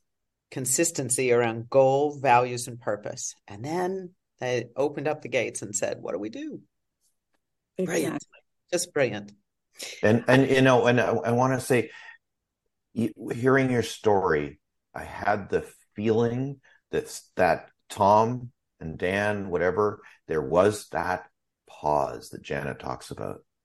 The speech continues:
Speaker 3: There
Speaker 2: Mm-hmm.
Speaker 3: was, there was a moment where somebody took a breath and something else entered into their mind, another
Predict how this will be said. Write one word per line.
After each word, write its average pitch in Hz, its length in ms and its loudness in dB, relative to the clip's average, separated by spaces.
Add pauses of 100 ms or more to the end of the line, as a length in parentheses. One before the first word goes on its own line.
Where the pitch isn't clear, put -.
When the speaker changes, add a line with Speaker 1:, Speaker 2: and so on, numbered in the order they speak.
(200)
Speaker 3:
There 208 300 2
Speaker 2:
Mm-hmm. - 100 0
Speaker 3:
was, 95 340 6 (220)
there 92 120 4
was 92 240 2
a 92 60 4
moment 107 580 4
where 95 140 -2
somebody 117 420 -6
took - 200 -8
a 98 60 0
breath 82 560 -2 (680)
and 87 140 -8
something 92 400 0
else 90 320 0
entered 85 360 -2
into 82 340 -4
their 76 180 -2
mind, 69 380 -4
another 80 680 0